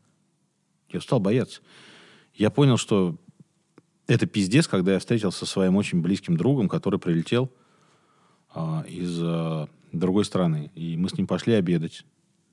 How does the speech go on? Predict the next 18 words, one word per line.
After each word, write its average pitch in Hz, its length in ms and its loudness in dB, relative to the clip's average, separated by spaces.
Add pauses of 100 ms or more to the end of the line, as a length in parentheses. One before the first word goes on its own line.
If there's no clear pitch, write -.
(260)
Мы, 95 140 2
естественно, 90 420 -2
не 78 60 -4
здоровались, 90 600 0
мы 82 120 -2
ничего, 85 260 -6
мы 82 120 -4
сели 80 280 -6
вот 78 180 -8
так, 143 280 -2
и - 20 -2
он 92 160 2
начал 104 280 0
обжигать 90 420 0
зажигалкой 87 500 0
вилку 101 320 -2
и 85 40 -2
нож. 78 280 -6